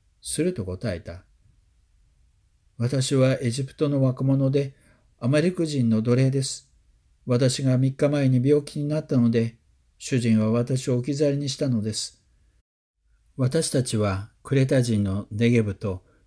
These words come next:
ユダに属する地とカレブのネゲブを襲い、チクラグを火で焼き払いました。」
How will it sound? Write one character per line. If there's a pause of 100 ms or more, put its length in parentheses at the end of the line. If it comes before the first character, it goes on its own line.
ユ
ダ
に
属
す
る
地
と (500)
カ
レ
ブ
の (580)
ネ
ゲ
ブ
を
襲
い、 (760)
チ
ク
ラ
グ
を (140)
火
で
焼
き
払
い
ま
し
た。」